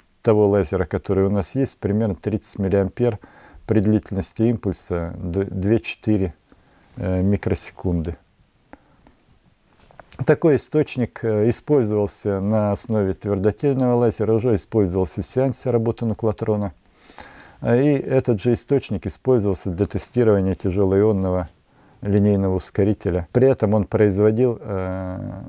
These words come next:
ионы углерода в зарядовом состоянии плюс два, не полностью ободранные ядра. Углерод в зарядовом состоянии плюс два соответствует примерно тому же отношению заряда к массе, что золото в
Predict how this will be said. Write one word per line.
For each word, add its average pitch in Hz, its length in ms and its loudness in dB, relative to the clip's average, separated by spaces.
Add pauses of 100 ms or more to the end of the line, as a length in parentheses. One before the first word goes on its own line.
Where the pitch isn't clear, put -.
(720)
ионы 117 340 4
углерода 107 520 2
в 95 60 2
зарядовом 98 460 0
состоянии 92 480 -2
плюс 95 280 -4
два, 113 200 0
не 117 100 0
полностью 113 520 -2
ободранные 95 580 0
ядра. 90 360 -2 (440)
Углерод 117 460 4
в - 40 -14
зарядовом 104 380 2
состоянии 98 480 -2
плюс 101 300 -2
два 120 180 0
соответствует 95 760 -4
примерно 95 600 0 (460)
тому 110 280 4
же 98 120 -2
отношению 95 600 -2
заряда 92 380 0
к - 100 -10
массе, 113 340 -2
что - 240 -6
золото 92 600 -2
в 87 40 -10